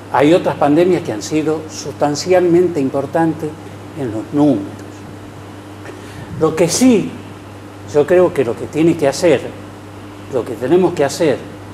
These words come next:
particularmente en este do-, este, en este veinte veintiuno, es sentarnos y ordenarnos, particularmente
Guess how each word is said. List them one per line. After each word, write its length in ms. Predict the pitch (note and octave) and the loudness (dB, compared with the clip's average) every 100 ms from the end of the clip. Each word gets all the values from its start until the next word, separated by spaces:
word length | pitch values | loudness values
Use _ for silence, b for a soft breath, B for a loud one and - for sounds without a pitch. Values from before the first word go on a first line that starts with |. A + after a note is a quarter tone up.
| - - | -16 -8
particularmente 880 | - B2 - C3+ D#3 F3+ E3 F3 E3+ | -2 -2 -2 -2 4 6 6 6 4
en 40 | D3 | -2
este 180 | C#3 B2 | -2 -2
do-, 180 | B2+ C3 | -2 -2
este, 320 | D3 - D#3+ D3 | -4 -4 -6 -2
en 140 | C3+ | -2
este 160 | C3+ C#3+ | 0 2
veinte 260 | D#3+ D#3+ | 4 4
veintiuno, 600 | C#3 C3+ C#3+ F3+ D3 A2 A2 - - - - - B B B B | 2 2 0 2 2 2 -6 -12 -16 -16 -16 -16 B B B B
es 140 | F#3+ G3 | 0 2
sentarnos 580 | F#3+ E3+ G3+ G3+ F#3+ F#3+ - - - - - - | 2 4 4 2 0 -4 -10 -16 -16 -16 -14 -2
y 80 | C#3+ | 4
ordenarnos, 760 | C3+ C3+ D#3+ F3+ D#3+ F#2+ F#2 - - - - - - - - | 4 6 4 6 4 2 -6 -10 -16 -18 -18 -18 -18 -12 -2
particularmente 1200 | B2 B2 D3 E3 E3 G3 F#3+ F#3+ F3+ D#3+ - | 0 0 -4 0 2 4 4 4 4 2 0